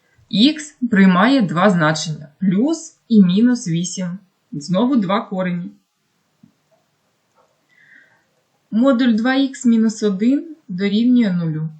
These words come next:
Якщо модуль дорівнює нулю, якогось числа дорівнює нулю, то це означає, що саме це число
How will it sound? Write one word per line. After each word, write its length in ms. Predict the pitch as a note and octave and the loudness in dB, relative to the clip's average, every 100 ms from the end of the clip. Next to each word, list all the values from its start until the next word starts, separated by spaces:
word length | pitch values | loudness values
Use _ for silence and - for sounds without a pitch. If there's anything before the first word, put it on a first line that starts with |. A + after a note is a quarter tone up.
| _ _ _ | _ _ _
Якщо 420 | F3+ G#3 G#3 A3+ | 0 2 2 2
модуль 420 | G3+ G3+ G#3+ D4 C#4+ - _ - | 2 4 2 0 -4 -8 _ -8
дорівнює 540 | A#3 C4+ C#4 C4+ C4+ | -2 2 2 4 2
нулю, 380 | C4 C4 C4 A#3 | 2 0 0 -2
якогось 460 | A#3+ B3 C4 B3+ C4 | -2 -2 -2 -2 -2
числа 300 | B3 B3+ B3 | -6 -2 0
дорівнює 460 | A#3 A#3+ A3 A3 | 0 2 2 2
нулю, 380 | A3 A3+ G#3+ G#3+ - _ _ _ | 2 2 0 -4 -8 _ _ _
то 80 | G#3+ | -6
це 280 | A3+ - B3+ | -4 0 2
означає, 560 | A#3+ A3 A3 C#4 C#4+ C4 | 2 2 0 -2 0 0
що 160 | A#3+ | -2
саме 420 | A3 A#3+ B3 B3+ | 0 4 4 4
це 160 | A#3 F#3+ | 0 -4
число 680 | - F3 - G3 A#3+ D4+ | -4 -6 -8 -4 -4 -4